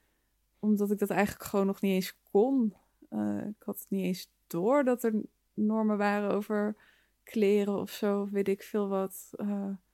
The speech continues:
ik was gewoon lekker mezelf. Maar dat maakte wel dat ik er vaak een beetje buiten lag. Ehm,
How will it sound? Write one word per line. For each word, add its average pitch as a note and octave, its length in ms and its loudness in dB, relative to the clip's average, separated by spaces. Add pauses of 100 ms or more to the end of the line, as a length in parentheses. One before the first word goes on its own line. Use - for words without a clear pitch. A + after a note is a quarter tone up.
(120)
ik A3 100 -10
was G#3 200 -4
gewoon F#3+ 200 -2
lekker F#3+ 260 -2
mezelf. G3 640 -2 (840)
Maar G3 500 2 (800)
dat G3+ 280 -8
maakte F#3+ 360 -4
wel F#3+ 120 0
dat F3+ 180 -6
ik - 140 -8
er F#3+ 300 -6
vaak G3+ 200 -4
een G3 60 0
beetje G3 260 -2
buiten G#3+ 400 -2
lag. G4 460 -4 (100)
Ehm, A3 640 2